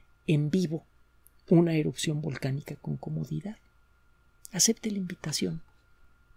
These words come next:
Conozca algo de geología, conozca algo de su planeta y aproveche el internet. Puede usted aprender algo sobre la naturaleza de nuestro planeta sin salir de casa.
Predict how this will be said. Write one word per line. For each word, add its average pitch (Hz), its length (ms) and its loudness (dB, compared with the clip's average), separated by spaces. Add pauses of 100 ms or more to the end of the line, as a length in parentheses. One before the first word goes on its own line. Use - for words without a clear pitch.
(460)
Conozca 165 580 4
algo 156 240 2
de 139 140 -2
geología, 147 640 -4 (100)
conozca 143 640 -2
algo 139 260 -4
de 135 120 -4
su 147 160 -2
planeta 143 480 -8 (600)
y 170 100 6
aproveche 175 560 0
el 165 120 -4
internet. 165 460 -4 (1200)
Puede 170 240 6
usted 165 360 2 (540)
aprender 151 680 4 (160)
algo 165 320 6
sobre 143 320 2
la 135 120 -2
naturaleza 131 760 4
de 143 80 -2
nuestro 139 280 -4
planeta 160 460 -2
sin 143 180 0
salir 127 360 -2
de - 100 0
casa. - 380 -8